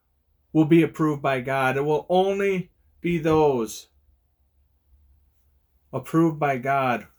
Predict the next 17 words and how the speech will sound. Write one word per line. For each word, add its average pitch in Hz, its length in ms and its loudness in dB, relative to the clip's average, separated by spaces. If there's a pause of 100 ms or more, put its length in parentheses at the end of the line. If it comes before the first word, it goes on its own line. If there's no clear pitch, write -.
(140)
that 139 80 -2
will 135 160 -2
also 143 320 -2
be 131 160 -6
commended 131 580 -6
by 107 200 -4
him. 107 420 -8 (4000)
Jesus 170 460 0
said 156 280 0
in 135 120 -6
Matthew 135 440 -4
six, - 460 -6 (1200)
and 123 160 -8
it's 123 180 -8
in 127 280 -4
verses 120 600 -4 (200)
thirty-one 117 880 -4